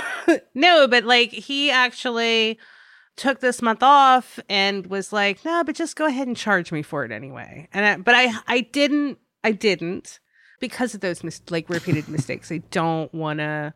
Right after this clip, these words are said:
Speaker 1: I, I'm still, I'm still feel like I'm paying penance th-, for me, not for him, but
Speaker 2: Yeah.
Speaker 1: you know,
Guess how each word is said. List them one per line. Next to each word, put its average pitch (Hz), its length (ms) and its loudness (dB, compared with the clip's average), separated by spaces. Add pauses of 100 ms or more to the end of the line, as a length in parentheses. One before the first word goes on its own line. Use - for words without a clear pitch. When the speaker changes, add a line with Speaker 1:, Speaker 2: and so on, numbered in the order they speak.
(680)
Speaker 1:
I, 160 160 -14
I'm 190 160 -2
still, 214 260 2 (100)
I'm 196 140 0
still 240 320 0 (160)
feel 262 100 2
like 214 120 0
I'm 185 100 -2
paying 175 260 -2
penance 202 680 -4
th-, 196 160 0 (120)
for 240 140 6
me, 233 380 4
not 190 220 0
for 185 120 0
him, 156 400 0
but 151 280 -4
Speaker 2:
Yeah. 185 240 2
Speaker 1:
you 175 120 -8
know, - 200 -12